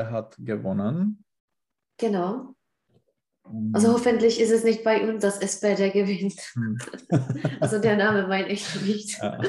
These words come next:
Speaker 1: hoffentlich nicht.
Speaker 2: Mhm.
Speaker 1: Und, äh, ich,
Speaker 2: Genau.
Speaker 1: ich habe gelesen, dass S P D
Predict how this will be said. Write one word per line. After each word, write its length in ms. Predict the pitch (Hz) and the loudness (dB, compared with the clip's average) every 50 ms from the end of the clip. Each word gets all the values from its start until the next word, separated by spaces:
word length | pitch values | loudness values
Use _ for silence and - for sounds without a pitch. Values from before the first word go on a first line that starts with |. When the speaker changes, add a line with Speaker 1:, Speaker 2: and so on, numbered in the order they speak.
| - - - | -4 -4 -4
Speaker 1:
hoffentlich 680 | - 123 113 - 123 120 117 113 113 113 107 107 - | -4 -4 -2 0 0 0 0 0 -2 -2 -2 -2 0
nicht. 300 | - 117 107 110 123 - | 0 0 0 0 -2 -4
Speaker 2:
Mhm. 500 | 220 226 208 208 214 233 285 - - - _ _ | -4 -2 -2 -2 -4 -4 -6 -10 -14 -20 _ _
Speaker 1:
Und, 380 | - 117 120 117 110 107 - - | -6 -4 -4 -4 -4 -6 -2 0
äh, 420 | 113 110 110 110 107 107 - - - | 2 4 4 6 4 4 4 2 0
ich, 20 | - - 131 | 2 2 4
Speaker 2:
Genau. 100 | - 156 139 139 - | 4 4 2 0 0
Speaker 1:
ich 80 | 143 | 0
habe 240 | 143 139 139 139 139 | 0 0 2 2 2
gelesen, 560 | 139 139 131 131 123 120 120 123 127 127 123 | 2 4 4 4 4 2 2 0 -2 -2 0
dass 360 | 123 123 123 123 - - - - | 2 2 0 0 -4 -10 -14 -12
S 220 | - 123 123 - | -12 -12 -10 -4
P 160 | - 110 113 | -2 0 0
D 80 | 107 | 0